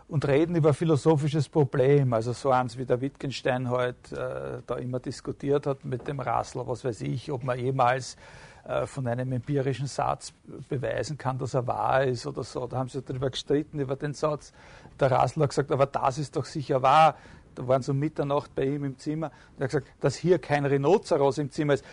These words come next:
Und der Wittgenstein hat ihm dann bewiesen, dass man das nicht <laughs> beweisen kann. <laughs> Und, äh, also,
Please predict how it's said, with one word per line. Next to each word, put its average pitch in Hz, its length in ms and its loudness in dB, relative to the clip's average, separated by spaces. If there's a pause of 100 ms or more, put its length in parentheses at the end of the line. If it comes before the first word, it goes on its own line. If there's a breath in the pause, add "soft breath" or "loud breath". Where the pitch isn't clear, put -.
(120 loud breath)
Und 147 160 -2
der 139 100 6
Wittgenstein 175 520 -2
hat 156 160 4
ihm 160 120 -4
dann 147 180 0
bewiesen, 165 440 -2
dass 156 180 -4
man 156 120 -4
das 160 180 2
nicht 180 260 -2
<laughs> - 0 -
beweisen 147 640 2
kann. - 520 6 (520 loud breath)
<laughs> - 480 0
Und, 175 300 6
äh, 170 220 10 (640 loud breath)
also, 147 160 2